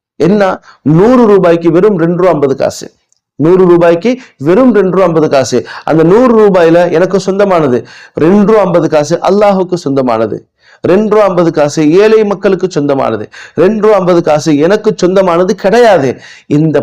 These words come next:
பண்பு என்னுடைய உள்ளத்துல வரும் என்று சொன்னால் இது ஃபர்து, இது நாம செய்தே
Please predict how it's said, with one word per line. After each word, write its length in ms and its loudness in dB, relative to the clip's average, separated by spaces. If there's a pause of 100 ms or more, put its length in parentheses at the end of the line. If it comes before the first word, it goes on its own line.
(140)
பண்பு 360 0
என்னுடைய 300 0
உள்ளத்துல 360 0
வரும் 200 0
என்று 160 -2
சொன்னால் 320 -2
இது 160 0
ஃபர்து, 420 0 (360)
இது 140 0
நாம 260 0
செய்தே 280 2